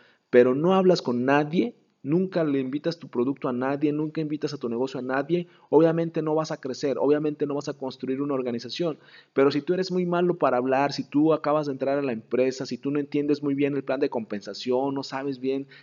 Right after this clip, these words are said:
no conoces nada del producto, pero tú invitas a mil personas, estoy seguro que cinco o diez de ellas van a querer entrar contigo al negocio, porque este negocio al final del día se trata de números. Entre más personas contactes,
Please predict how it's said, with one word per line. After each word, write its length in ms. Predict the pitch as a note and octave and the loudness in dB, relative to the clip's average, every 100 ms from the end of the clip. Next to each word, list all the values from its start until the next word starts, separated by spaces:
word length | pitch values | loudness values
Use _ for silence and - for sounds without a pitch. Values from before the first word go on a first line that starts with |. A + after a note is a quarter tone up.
| _ | _
no 100 | B2 | -4
conoces 340 | B2+ D3 D3 C#3+ | 0 0 -2 -4
nada 220 | C#3+ D3 | -2 -2
del 140 | C3+ | -2
producto, 680 | A#2+ G#2+ G#2+ C3 C3 A#2+ A#2 - - _ - | -2 -2 2 2 2 -2 -2 -6 -20 _ 4
pero 200 | C3+ C3+ | 4 4
tú 380 | C3+ F#3 F3+ | 4 6 6
invitas 640 | F#3 D3+ D3 E3 E3 A2 - | 2 -2 2 0 0 -4 -4
a 100 | A#2 | -4
mil 260 | A#2+ E3 F3+ | 0 0 0
personas, 640 | E3+ C#3+ - F#3+ F#3+ F#3 - - - | 0 -2 0 0 0 -2 -8 -18 -6
estoy 300 | A2+ - D#3 | -2 4 4
seguro 600 | D#3 D3+ D#3 E3 D#3+ D#3+ _ _ - | 4 4 6 4 4 -2 _ _ 2
que 180 | B2+ B2 | 6 6
cinco 500 | - F3 F3 E3+ C3+ | 4 0 2 4 6
o 80 | |
diez 260 | B2+ D3 C#3+ | 6 4 4
de 120 | D#3 | 4
ellas 240 | D#3+ D3+ C#3 | 6 4 2
van 160 | C#3+ | -2
a 120 | D3 | -2
querer 300 | - B2+ C#3 | -2 2 4
entrar 320 | C3+ C3 B2+ B2+ | 2 0 -2 0
contigo 440 | C3 B2 C3 B2+ | -6 -2 0 2
al 100 | B2 | 2
negocio, 580 | A2 G#2 G#2 - F#2+ F2 | 0 0 0 -2 -10 -2
porque 220 | A#2 A2+ | -4 -2
este 180 | C3+ E3 | -8 -6
negocio 380 | D3 C#3 D3 D3+ | 0 2 2 0
al 60 | |
final 240 | C#3+ C3+ C#3+ | -4 -2 2
del 160 | C#3+ | 4
día 180 | C#3+ D3+ | 4 2
se 140 | D3 C3 | 0 -2
trata 240 | C#3 C#3+ | -2 0
de 100 | C#3 | -2
números. 460 | C3 D3+ C#3 A#2 - | 0 0 -2 -4 -6
Entre 260 | A#2+ - | -8 -6
más 180 | B2+ D#3 | -4 -4
personas 380 | E3 D3+ D#3+ D#3 | -4 -8 -8 -8
contactes, 680 | C3 B2 D#3 E3 F3+ F3+ | -10 0 0 0 -2 -4